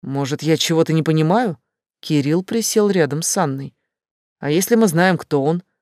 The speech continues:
то у нас явно сужается круг поисков». «В том-то и дело», Лисицына вздохнула. «Он сделал пластику,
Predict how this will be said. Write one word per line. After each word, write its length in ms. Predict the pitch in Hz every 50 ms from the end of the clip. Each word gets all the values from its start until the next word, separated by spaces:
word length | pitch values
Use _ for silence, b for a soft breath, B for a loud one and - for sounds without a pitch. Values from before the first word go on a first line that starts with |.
| _ _
то 120 | - 160
у 40 | 160
нас 200 | 165 170 - -
явно 520 | 151 139 147 143 147 143 165 185 196 190 - _ _ _ -
сужается 540 | - - 165 131 151 139 139 - - 196
круг 240 | - - 208 202 _
поисков». 500 | - 294 262 - - - - 110 - - _ _ _ _ _ _ _
«В 100 | - -
том-то 280 | - 190 185 165 - 214
и 140 | 214 208
дело», 400 | 185 170 233 285 269 185 135 127 - _ _ _ -
Лисицына 500 | 175 170 160 - 160 123 - 156 160 151
вздохнула. 580 | 135 123 160 160 - - 156 143 139 135 135 - _ _ _ _ _ _
«Он 160 | 185 185 180
сделал 320 | 131 - 196 202 208 220
пластику, 640 | 220 - 262 277 269 - - - 127 - - - -